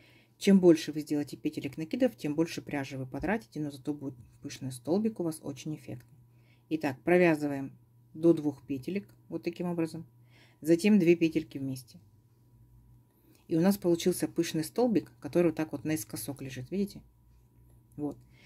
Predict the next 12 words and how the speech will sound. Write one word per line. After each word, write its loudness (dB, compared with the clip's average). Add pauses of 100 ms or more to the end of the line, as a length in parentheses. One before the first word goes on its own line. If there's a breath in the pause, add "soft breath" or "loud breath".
(240 soft breath)
И 0
с-, -20 (160)
вспоминайте, 0
мы 0
провязали 6
три 2
столбика, 0
у -8
нас -4
остался -4
последний -2
столбик. -12